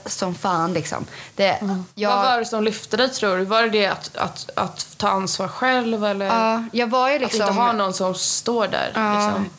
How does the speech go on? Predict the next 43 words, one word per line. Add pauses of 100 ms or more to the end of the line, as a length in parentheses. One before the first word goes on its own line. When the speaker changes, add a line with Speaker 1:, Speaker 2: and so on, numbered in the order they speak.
Speaker 1:
jag
var
ju
liksom
nitton
år
gammal
och
det
var
dags
att
börja
växa
upp. (520)
Och,
Speaker 2:
Ja.
Speaker 1:
eh, (1080)
hade
Speaker 2:
Och
du
Speaker 1:
jag
Speaker 2:
hade,
Speaker 1:
haft
Speaker 2:
du
hade
liksom
förnekat
det
lite (100)
när
Speaker 1:
Ja.
Speaker 2:
du
var
med
honom,
Speaker 1:
Ja,
Speaker 2:
eller?
Speaker 1:
för
jag
hade
Speaker 2:
Ja.
Speaker 1:
honom,